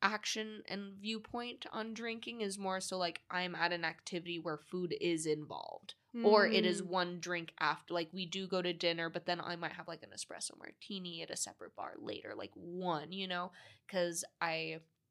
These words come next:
Speaker 1: then went out with a couple coworkers, and I still realize I struggle.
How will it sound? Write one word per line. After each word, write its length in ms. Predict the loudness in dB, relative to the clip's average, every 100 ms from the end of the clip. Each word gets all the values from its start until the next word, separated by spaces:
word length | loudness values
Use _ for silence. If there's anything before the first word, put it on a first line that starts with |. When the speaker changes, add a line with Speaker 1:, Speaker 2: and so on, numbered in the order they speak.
| _ -14 -8
Speaker 1:
then 220 | -2 -2
went 140 | 0 0
out 120 | -2
with 100 | -6
a 40 | -10
couple 320 | -12 -12 -10
coworkers, 840 | -4 -2 -2 -4 -2 -2 -2 -6 -8 -20 -20 -6
and 560 | -2 0 0 -2 -8 -16 _ _ _ _ _ _ _ _ _ _ _ _ 0
I 120 | 2
still 720 | 2 4 4 6 4 2 -4 _ _
realize 480 | -4 -2 2 2 0 -2
I 80 | 0
struggle. 1120 | -2 -2 0 0 0 -2 0 -2 -4 -8